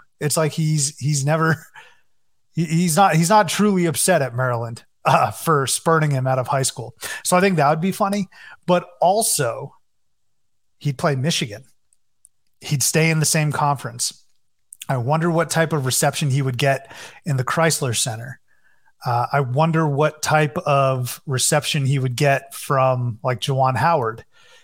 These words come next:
And Juwan Howard, I think, is a player's coach. He's a, he is a great guy, but we've seen him, uh, hold grudges before,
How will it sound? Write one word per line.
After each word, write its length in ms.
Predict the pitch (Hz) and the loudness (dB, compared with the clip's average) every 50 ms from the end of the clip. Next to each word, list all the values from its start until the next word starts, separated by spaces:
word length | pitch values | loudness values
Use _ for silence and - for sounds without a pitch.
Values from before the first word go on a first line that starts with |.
| - - | -4 -2
And 100 | 156 139 | 0 2
Juwan 260 | 165 165 185 220 208 | 4 4 6 6 6
Howard, 280 | 156 156 156 156 147 143 | 6 6 6 6 6 4
I 80 | 143 | 2
think, 180 | 139 - 156 131 | 2 0 0 0
is 80 | 143 120 | -2 -2
a 60 | 123 | -2
player's 340 | - - 147 135 131 127 - | -2 0 0 0 0 -2 -2
coach. 300 | - - 131 123 120 - | -2 -2 -2 -2 -2 -2
He's 160 | 131 123 120 | -2 -2 -2
a, 60 | 123 110 - - | -4 -6 -8 -6
he 300 | - 123 135 131 131 139 | -4 -2 -2 0 0 2
is 100 | 156 147 | 2 2
a 60 | 160 | 0
great 240 | 127 147 147 139 127 | 0 0 0 0 0
guy, 220 | - 135 127 131 | 2 2 2 2
but 100 | 120 131 | 2 0
we've 200 | 127 135 143 131 | 0 0 0 0
seen 400 | - - - - 170 165 165 156 | 0 0 0 0 0 2 2 2
him, 460 | 123 147 147 143 139 135 131 123 - - - - - - _ _ _ _ _ _ _ - | 2 2 2 2 2 0 -2 -4 -4 -8 -14 -20 -20 -20 _ _ _ _ _ _ _ -4
uh, 400 | - 131 123 123 120 117 120 120 - _ _ _ _ _ _ | 0 0 2 2 2 2 0 -2 -4 _ _ _ _ _ _
hold 280 | - - 160 160 143 135 | -6 -2 0 0 0 0
grudges 560 | 123 131 127 113 127 151 180 170 - - - _ _ _ | 0 0 0 0 0 -2 -2 -4 -4 -6 -10 _ _ _
before, 480 | - 151 - - 180 175 185 185 - - | -6 -6 -4 -2 -2 -2 -2 -4 -6 -12